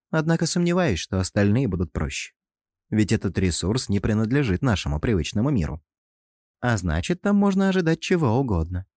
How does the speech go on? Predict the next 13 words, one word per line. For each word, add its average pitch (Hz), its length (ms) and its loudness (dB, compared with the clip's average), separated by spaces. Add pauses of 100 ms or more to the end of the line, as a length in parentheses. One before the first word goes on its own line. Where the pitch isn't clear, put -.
(960)
«Например?» 113 680 2 (1040)
«Мы 190 180 4
столкнулись 131 560 2
с 82 40 -4
жуками 87 420 0
в 98 80 -2
лесу. 95 360 -4 (480)
Вот 110 180 0
только 113 260 2
эти 107 200 2
были 104 220 2
необычные 104 580 0
насекомые, 92 680 -4